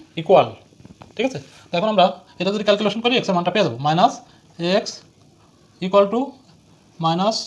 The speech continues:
two point five nine nine minus five point two। এখন বা minus x equal to, মাইনাস কমন নিলে কী হবে? এই দুটো যোগ হয়ে যাবে, টু পয়েন্ট ফাইভ নাইন নাইন প্লাস ফাইভ দশমিক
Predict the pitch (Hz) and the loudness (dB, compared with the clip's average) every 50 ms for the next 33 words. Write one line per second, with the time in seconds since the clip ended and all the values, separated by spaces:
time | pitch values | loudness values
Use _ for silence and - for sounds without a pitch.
0 | - - - 185 196 220 254 254 - - _ _ - 170 175 180 190 196 190 - | -10 -8 -6 -4 -4 -4 -4 -6 -10 -14 _ _ -4 -2 -2 -2 -4 -6 -6 -2
1 | - 156 156 175 202 214 - - _ _ _ _ _ _ _ _ _ 165 156 156 | 0 0 0 0 -2 -4 -8 -12 _ _ _ _ _ _ _ _ _ -6 -4 -2
2 | 170 185 185 185 190 175 175 214 214 - - _ _ _ _ _ _ _ _ _ | -2 -2 -2 -2 -2 -2 -4 -6 -8 -12 -18 _ _ _ _ _ _ _ _ _
3 | _ _ _ _ - 156 156 160 170 202 226 - - - - 147 160 160 160 - | _ _ _ _ -4 -2 0 0 0 0 -2 -4 -4 -4 -2 0 0 -2 -2 -2
4 | 190 185 196 214 247 254 - - - _ _ _ _ _ _ _ _ - 240 196 | 0 0 0 0 -2 -4 -10 -14 -20 _ _ _ _ _ _ _ _ -4 -2 -2
5 | 156 - - - _ _ _ _ _ _ _ _ _ _ - 160 180 185 170 175 | -2 -4 -8 -18 _ _ _ _ _ _ _ _ _ _ -6 -4 -2 0 4 6
6 | 180 170 180 214 - - - _ _ _ _ _ _ _ _ _ _ _ _ _ | 6 8 6 4 2 -4 -12 _ _ _ _ _ _ _ _ _ _ _ _ _
7 | _ 160 156 156 175 196 190 185 196 190 196 196 - - - - 170 165 185 190 | _ -6 -4 -2 -2 -2 -2 -2 -4 -6 -6 -6 -10 -16 -14 -12 -8 -4 -4 -4
8 | 185 208 208 175 160 160 170 180 180 - 190 190 196 202 202 190 202 196 214 262 | -4 -4 -4 -2 -2 -2 -2 -2 -2 -2 -4 -4 -4 -4 -4 -2 -2 -2 -2 -2
9 | 269 - - - - 175 170 165 170 175 185 160 170 156 139 123 120 113 - - | -6 -8 -14 -14 -8 -4 -4 -2 0 0 0 0 0 0 -2 -4 -8 -10 -16 -18
10 | _ _ - 180 180 185 185 185 196 220 262 262 - - _ _ _ _ _ _ | _ _ -8 -6 -4 -2 -2 0 -2 -2 -4 -6 -12 -18 _ _ _ _ _ _
11 | _ _ - - - - 160 170 185 220 208 - - - _ _ _ _ - 156 | _ _ -20 -12 -6 -2 -2 0 0 -2 -4 -8 -18 -20 _ _ _ _ -8 -6
12 | 156 165 180 190 190 196 220 254 294 - - _ _ _ _ _ _ _ _ _ | -4 -2 -2 -2 -2 -2 -2 -4 -6 -10 -18 _ _ _ _ _ _ _ _ _
13 | - 170 165 175 190 196 - - - - _ _ - 156 165 175 175 170 175 160 | -6 -2 0 0 0 0 -2 -6 -16 -20 _ _ -4 -2 -2 -2 -4 -6 -6 -6
14 | - 196 196 220 233 | -4 -6 -6 -8 -8